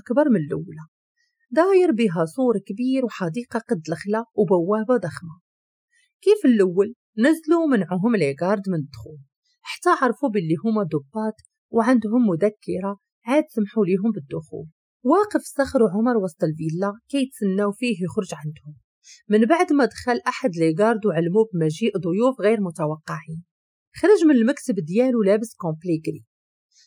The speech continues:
مخطط وهاز سيجار في إيدو، كيتمشى بنخوة حتى وقف قبالة الصخر،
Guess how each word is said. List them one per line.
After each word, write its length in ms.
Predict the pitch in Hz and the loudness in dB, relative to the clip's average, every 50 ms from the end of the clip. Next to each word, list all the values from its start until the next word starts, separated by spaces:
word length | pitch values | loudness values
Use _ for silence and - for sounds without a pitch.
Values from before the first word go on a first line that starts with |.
| _ _ 196 | _ _ -2
مخطط 640 | 196 190 - - 311 330 330 _ - 330 320 - | -2 -2 2 0 0 0 0 _ -2 -2 0 0
وهاز 320 | 247 165 135 190 240 254 247 | -4 -4 -2 0 0 0 0
سيجار 420 | - - 190 175 160 202 214 226 | -2 -6 -8 -4 0 2 2 2
في 180 | 220 - _ - | 0 -4 _ -8
إيدو، 440 | 165 156 160 _ _ - 220 220 - _ _ _ _ _ _ | -8 -8 -8 _ _ -6 -6 -6 -8 _ _ _ _ _ _
كيتمشى 640 | - 339 339 330 339 277 262 302 294 - - 240 202 | 0 2 2 2 2 0 0 0 -2 -2 0 0 0
بنخوة 600 | 165 180 165 165 156 - - - - - 170 _ _ _ _ _ _ | 0 0 -4 -4 -4 -8 -14 -18 -20 -20 -20 _ _ _ _ _ _
حتى 480 | _ - 233 - - - - _ - 349 | _ -10 -8 -8 -10 -10 -14 _ 0 2
وقف 320 | 349 320 339 - 311 311 - - | 2 2 2 -2 -2 -2 -6 -14
قبالة 340 | 165 160 214 220 202 180 165 156 | -4 -2 0 0 0 -2 -4 -8
الصخر، 340 | _ - - - - - - | _ -16 -16 -16 -16 -16 -20